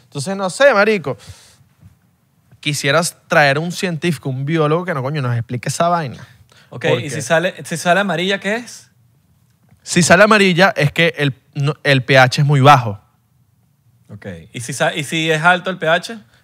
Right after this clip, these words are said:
Speaker 1: Azul, como azulito.
Speaker 2: Ok.
Speaker 1: El agua se pone azulita. ¿Viste?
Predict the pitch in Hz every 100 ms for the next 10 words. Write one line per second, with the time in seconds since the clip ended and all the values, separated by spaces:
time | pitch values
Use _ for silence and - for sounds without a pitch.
0 | - _ _ _ _ - 139 - 143 101
1 | - - _ _ _ _ _ - 131 127
2 | 135 131 123 - - _ _ _ _ _
3 | _ _ _ _ _ _ _ _ _ _
4 | _ 107 101 127 127 135 139 120 120 123
5 | 127 120 110 - - _ _ _ _ _
6 | _ _ 127 - 180 -